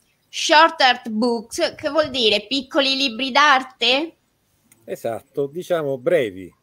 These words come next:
Speaker 2: Sono, sono delle, sono dei racconti intorno, intorno a delle opere d'arte, specialmente di pittura, ma anche di scultura. Ehm, brevi, che hanno la caratteristica di essere brevi, di essere molto concentrati.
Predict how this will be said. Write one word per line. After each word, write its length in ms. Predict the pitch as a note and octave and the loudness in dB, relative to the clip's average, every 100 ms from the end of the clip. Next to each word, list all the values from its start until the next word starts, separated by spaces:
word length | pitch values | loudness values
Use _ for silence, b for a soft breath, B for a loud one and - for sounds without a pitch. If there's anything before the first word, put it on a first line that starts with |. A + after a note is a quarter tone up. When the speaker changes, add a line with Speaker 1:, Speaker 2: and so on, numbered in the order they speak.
| _ _ _ | _ _ _
Speaker 2:
Sono, 720 | - C#3 C#3 C3 B2 A#2 - _ _ _ _ _ | -8 -6 -4 -4 -6 -10 -14 _ _ _ _ _
sono 380 | _ - C#3 C#3 | _ -8 -6 -4
delle, 880 | B2 C3 A#2+ A#2+ A#2 A2+ G#2+ G#2 F#2+ _ _ _ | -4 -6 -6 -6 -4 -4 -6 -8 -14 _ _ _
sono 240 | - E3 | -10 -6
dei 140 | C3 C#3 | -2 -2
racconti 520 | D#3+ - E3+ F3 - | -2 -4 -4 -4 -8
intorno, 840 | C3 B2 A#2+ A2+ A2 G#2+ G#2 G2+ | -10 -6 -6 -6 -8 -8 -8 -10
intorno 340 | G2+ - B2 A#2 | -12 -8 -8 -6
a 40 | |
delle 180 | G2+ G2+ | -8 -6
opere 280 | G#2+ G#2 G2 | -8 -8 -8
d'arte, 480 | B2 A2+ F#2 - F#2 | -6 -6 -10 -18 -20
specialmente 640 | - F#2+ G2 G#2 G2 G#2+ | -18 -14 -14 -12 -14 -16
di 80 | G2 | -16
pittura, 480 | F#2 - C3+ D3 G2 | -18 -14 -8 -6 -8
ma 80 | |
anche 220 | G2 - G#2 | -10 -14 -14
di 80 | F#2+ | -16
scultura. 680 | - G2 - B2 F#2+ F2 _ - G2 _ _ _ _ _ | -18 -20 -14 -12 -12 -14 _ -20 -20 _ _ _ _ _
Ehm, 840 | G#2+ G#2+ G2+ G2 F#2+ F#2 F2+ E2+ _ _ _ _ | -12 -10 -8 -8 -10 -12 -18 -20 _ _ _ _
brevi, 680 | A#2 C3+ G2 F#2+ D#3+ G4+ - - A#3+ | -4 -2 -4 -6 -8 -8 -12 -16 -16
che 100 | - | -12
hanno 160 | G#2+ G#2 | -10 -8
la 100 | G#2+ | -8
caratteristica 720 | A2+ A2+ - B2 A2+ A#2 G#2 | -6 -8 -6 -8 -8 -10 -8
di 100 | F#2+ | -6
essere 340 | G#2 - A2 G#2 | -8 -8 -8 -8
brevi, 600 | G#2+ G#2 F2 G2 C#3 C3+ | -6 -8 -8 -10 -8 -8
di 100 | G2+ | -8
essere 260 | G2 G2+ G2+ | -10 -10 -10
molto 300 | G#2 G#2 A2 | -10 -8 -10
concentrati. 920 | G#2 G2 G#2+ G2 G#2 F2 E2 A2+ C3 | -10 -12 -16 -12 -12 -12 -14 -14 -14